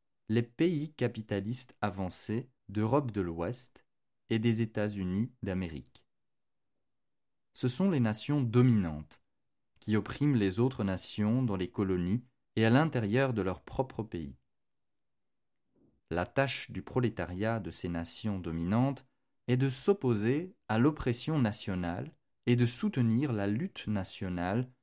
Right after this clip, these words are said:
des peuples opprimés par leurs classes dirigeantes impérialistes. Deuxièmement, l'Europe de l'Est, et en particulier la Russie.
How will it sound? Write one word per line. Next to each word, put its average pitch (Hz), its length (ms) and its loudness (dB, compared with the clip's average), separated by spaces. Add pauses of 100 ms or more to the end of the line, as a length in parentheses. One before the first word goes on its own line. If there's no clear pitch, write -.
(200)
des 107 160 0
peuples 123 460 2
opprimés 87 580 -4 (240)
par 120 160 0
leurs 120 240 0
classes 135 420 -2
dirigeantes 104 760 -2 (120)
impérialistes. 98 840 -6 (1600)
Deuxièmement, 90 800 -2 (760)
l'Europe 135 420 2
de 110 120 0
l'Est, 110 640 -2 (380)
et 98 100 -2
en 95 100 0
particulier 110 640 0
la 90 140 -2
Russie. - 460 -10